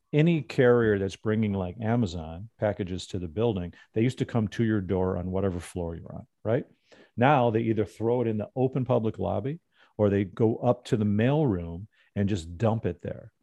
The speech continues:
And now most people are still not back to work. So if you don't get your <laughs> package, like, probably that day, someone either from the street or other people in the building are just opening shit and pulling out whatever they want. It's a freaking, it looks, that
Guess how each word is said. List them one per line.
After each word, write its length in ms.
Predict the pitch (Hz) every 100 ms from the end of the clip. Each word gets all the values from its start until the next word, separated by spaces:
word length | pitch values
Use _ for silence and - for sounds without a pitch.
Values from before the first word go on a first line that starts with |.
| _ _ _
And 120 | - 107
now 180 | 110 104
most 280 | 113 139 -
people 220 | - 117
are 60 | 98
still 280 | - 123
not 320 | 107 98 117 -
back 260 | 113 127
to 80 | -
work. 360 | 113 135 101 - - - _
So 300 | - 107 98
if 140 | 110
you 80 | 147
don't 120 | 175
get 120 | 156 131
your 120 | 117
<laughs> 140 | -
package, 320 | - - 110 -
like, 160 | 113 - -
probably 300 | 110 104 104
that 340 | 104 104 -
day, 460 | 113 113 101 92 98 _ _ _
someone 600 | - 151 165 117 104 117
either 180 | 110 107
from 200 | - 107
the 80 | 98
street 440 | - 113 127 - -
or 160 | 107
other 160 | 113 127
people 260 | - 117 110
in 40 |
the 60 | 92
building 420 | 120 127 110 -
are 80 | 104
just 300 | 113 - - -
opening 460 | 131 131 123 104
shit 340 | 92 - 98 101
and 140 | 101
pulling 260 | - 101 95
out 160 | 95
whatever 380 | 95 95 101 95
they 80 | 95
want. 360 | 92 92 90
It's 200 | 98 104
a 40 | 98
freaking, 440 | - 127 110 127
it 80 | 131
looks, 320 | 135 170 - - - _ -
that 220 | 139 151